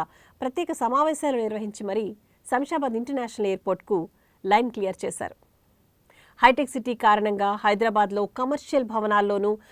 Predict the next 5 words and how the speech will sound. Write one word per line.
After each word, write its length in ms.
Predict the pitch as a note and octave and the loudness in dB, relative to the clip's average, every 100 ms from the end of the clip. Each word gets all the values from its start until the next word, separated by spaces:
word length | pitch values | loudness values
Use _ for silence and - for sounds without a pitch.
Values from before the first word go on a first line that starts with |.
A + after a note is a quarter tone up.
| - - | -8 0
ఆకాశ 380 | A#3+ C#4+ D4+ C#4 | 0 2 0 0
హర్మ్యాలు, 560 | A3 G#3+ G#3 G3+ G3 G#3 _ _ - | -2 0 2 2 0 -4 _ _ -4
భారీ 340 | E3+ C4+ E4+ | 8 10 10
నిర్మాణాలు 600 | B3+ G#3 A3 A3+ A3 G#3 | 4 2 2 2 2 0
సాధ్యమయ్యాయి. 680 | G3+ G#3+ G3+ G#3 G3 F#3 - | 0 2 2 0 -2 -2 -4